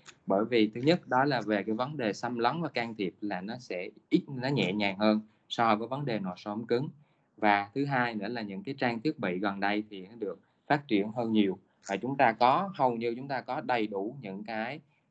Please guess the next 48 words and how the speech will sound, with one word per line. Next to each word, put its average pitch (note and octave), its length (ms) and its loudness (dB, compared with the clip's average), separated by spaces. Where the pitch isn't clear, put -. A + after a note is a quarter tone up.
cái, C#3 280 -4
ờ, C3 60 -8
cái C3 80 -4
dụng G2+ 280 0
cụ F#2 320 4
mà G2+ 120 -2
có B2 300 -2
thể G2 200 0
tương B2 320 2
thích F3 240 -4
với D3 140 -2
cái C#3+ 160 -4
ống - 180 -8
soi. A#2 280 -4
Kể A2+ 160 8
cả B2+ 140 0
ống D3+ 140 -4
soi B2+ 240 -6
hiện G2+ 200 -6
tại G2 200 -8
mình G#2+ 160 -8
đang G#2+ 200 -8
có, A#2 300 -4
tức C#3+ 80 -6
là C#3 120 -4
ống A2+ 200 -4
soi B2 280 -4
với B2+ 180 -4
cái D#3+ 180 -2
kênh B2 180 -2
thủ A#2 120 -2
thuật A#2 200 -10
chỉ A#2+ 100 -6
một G#2 240 -4
chấm B2 140 -10
hai C#3 200 -6
mi-li-mét A#2+ 420 -6
thôi, B2 220 0
nhưng A#2 160 -2
mà G#2+ 180 0
chúng C#3 160 -4
ta B2 160 -2
cũng G#2+ 200 -4
có A#2+ 200 2
những A#2 180 -2
cái C3 100 0
dụng F#2+ 260 -2
cụ F2+ 300 2